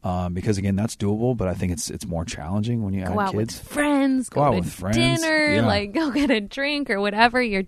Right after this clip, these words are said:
Speaker 2: your preference is. Like, go live, go experience life. Um, another thing I wanna mention, because I know if you're seeing people around you have kids, go enjoy those
Speaker 1: Their kids.
Speaker 2: children. <laughs>
Speaker 1: Yeah,
Speaker 2: Go
Speaker 1: 'cause you get to go home at the end of the night.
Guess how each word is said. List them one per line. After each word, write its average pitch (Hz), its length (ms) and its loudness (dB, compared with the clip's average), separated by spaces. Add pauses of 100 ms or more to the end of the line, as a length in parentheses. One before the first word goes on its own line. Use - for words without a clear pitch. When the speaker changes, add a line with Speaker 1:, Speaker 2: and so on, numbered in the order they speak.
Speaker 2:
your 185 180 0
preference 240 560 2
is. 226 380 0
Like, 190 260 -4
go 208 540 2
live, 185 600 0
go 175 260 -4
experience 175 840 -2
life. 156 480 -4 (120)
Um, 160 300 -2 (360)
another 226 260 -2
thing 320 180 -8
I 277 60 0
wanna 226 200 -2
mention, 202 380 -4
because 190 380 -4 (320)
I 196 60 0
know 220 200 0
if 226 140 -2
you're 190 80 -4
seeing 185 400 -8
people - 320 -8
around 156 400 -6
you 185 120 -2
have 180 240 -2
kids, 190 460 0 (800)
go 262 220 2
enjoy 240 560 -2 (200)
those 214 200 0
Speaker 1:
Their 87 240 2
kids. - 120 -6
Speaker 2:
children. 160 480 4
<laughs> 262 80 0
Speaker 1:
Yeah, 98 160 2
Speaker 2:
Go - 120 4
Speaker 1:
'cause - 200 0
you 139 80 0
get 165 80 2
to 143 60 2
go 113 100 2
home 120 160 4
at 110 60 -2
the 101 100 -2
end 95 100 0
of 87 60 0
the 87 60 0
night. 82 200 -2